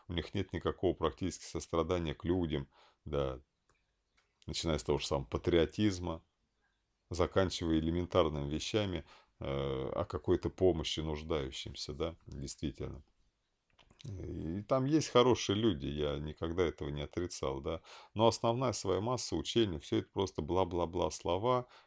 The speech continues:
и, а порой даже и слов никаких нет. Вы что услышите? Мы с вами уже все-таки на какой ст-, на каком шаге? На седьмом шаге с первой ступени.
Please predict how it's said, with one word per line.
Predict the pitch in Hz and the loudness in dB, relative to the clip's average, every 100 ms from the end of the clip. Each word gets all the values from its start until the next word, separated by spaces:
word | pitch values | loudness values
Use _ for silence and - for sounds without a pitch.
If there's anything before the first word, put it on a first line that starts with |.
| - | -14
и, | - 90 92 - | -6 -4 -4 0
а | 95 92 98 | 4 4 2
порой | - 123 120 | 2 2 4
даже | 78 73 78 | 2 0 -2
и | |
слов | - 76 - | -2 -2 -2
никаких | 69 - - - 78 - | -8 -12 -14 -14 -14 -10
нет. | 67 - _ _ _ _ _ | -10 -10 _ _ _ _ _
Вы | 82 | -6
что | - 98 85 - _ | 0 2 2 -2 _
услышите? | 82 - 90 - 73 - 67 - - | -10 0 0 0 -4 -4 -6 -6 -12
Мы | 90 | -6
с | 87 | 0
вами | 87 80 78 | 2 2 0
уже | 76 78 | 0 -2
все-таки | 71 76 - 76 | 0 -4 -6 -8
на | 73 | -4
какой | 80 - 78 | -4 -2 -4
ст-, | - - - | -4 -14 -10
на | 85 | -8
каком | 78 85 - 78 | -2 -2 0 -4
шаге? | - 78 71 | -2 -2 0
На | 73 | -6
седьмом | - 85 85 90 | -4 -4 0 -2
шаге | 82 92 87 85 | 0 0 0 -2
с | - | -6
первой | - 95 87 | -4 -2 -2
ступени. | - 101 92 123 113 78 | -6 -6 -2 0 2 -2